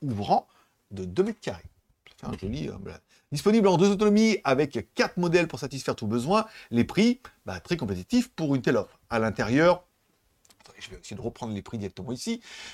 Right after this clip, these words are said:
Voilà, étant dévoilé de quatre-vingt-quinze mille yuan, soit entre treize mille euros et dix-sept mille euros,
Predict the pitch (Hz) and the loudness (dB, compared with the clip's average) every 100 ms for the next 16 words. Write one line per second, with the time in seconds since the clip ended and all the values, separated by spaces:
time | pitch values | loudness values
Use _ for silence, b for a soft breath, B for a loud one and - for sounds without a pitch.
0 | - 110 104 160 151 131 139 180 208 127 | -8 -6 -2 0 2 2 4 4 4 2
1 | 127 - 190 - 165 156 165 143 151 151 | 0 2 -4 -2 -4 -4 -4 -4 -2 0
2 | 175 170 - 170 160 127 - 123 107 - | 0 0 -4 -2 -2 -2 0 0 0 -10
3 | - 214 190 131 175 170 139 117 160 208 | -10 -4 -2 -2 -2 0 0 2 2 2
4 | - 170 190 165 104 120 208 196 - 170 | 0 0 0 0 -4 -4 -4 -2 -2 -2
5 | - 185 190 151 135 | 0 2 4 4 2